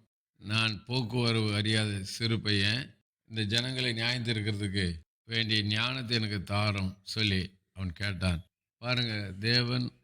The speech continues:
சாலமோனுடைய விருப்பத்தை நிறைவேற்றினார், ஞானத்தை கொடுத்தார்.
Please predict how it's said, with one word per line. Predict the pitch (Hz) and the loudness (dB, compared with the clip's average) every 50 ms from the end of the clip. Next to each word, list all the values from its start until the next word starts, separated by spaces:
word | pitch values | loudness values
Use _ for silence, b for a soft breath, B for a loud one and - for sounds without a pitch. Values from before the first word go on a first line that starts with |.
| _ _ _ _ _ _ _ _ - - - - | _ _ _ _ _ _ _ _ -6 -2 0 2
சாலமோனுடைய | 123 123 127 131 131 123 123 123 120 117 113 117 117 113 110 107 104 - - - _ _ _ _ _ _ _ | 2 2 2 2 0 0 -2 -2 -2 0 2 4 4 6 4 2 0 -6 -10 -18 _ _ _ _ _ _ _
விருப்பத்தை | 107 117 123 127 127 101 123 110 92 117 110 | -2 2 2 4 4 4 2 0 0 0 2
நிறைவேற்றினார், | 104 104 107 107 113 113 110 101 82 95 101 98 98 98 | 2 4 2 4 4 2 2 2 2 2 2 2 2 2
ஞானத்தை | 92 95 107 113 123 127 127 120 92 120 110 | 0 0 0 0 0 -2 -4 -2 0 0 0
கொடுத்தார். | 87 104 101 101 95 80 95 92 92 - | 2 4 4 4 4 4 2 0 0 -2